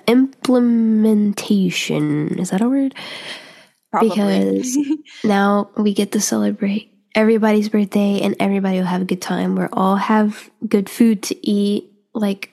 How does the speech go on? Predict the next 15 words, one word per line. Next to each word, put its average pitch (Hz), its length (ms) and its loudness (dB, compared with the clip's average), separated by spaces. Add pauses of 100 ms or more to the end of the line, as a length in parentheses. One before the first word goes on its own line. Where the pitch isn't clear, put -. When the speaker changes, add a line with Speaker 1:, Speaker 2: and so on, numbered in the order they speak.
(120)
Speaker 1:
we'll 208 140 0
have 202 400 -2
more 202 180 2
family 196 480 0
time. 202 640 0 (300)
So 311 200 -2
Speaker 2:
Yeah, 190 360 0 (460)
which 262 200 -2
is 254 200 -2
so 233 200 0
important. 196 580 -6 (2250)
Speaker 1:
double 240 380 0
thumbs 226 420 0
up. - 320 -4 (400)
Speaker 2:
<laughs> - 360 -14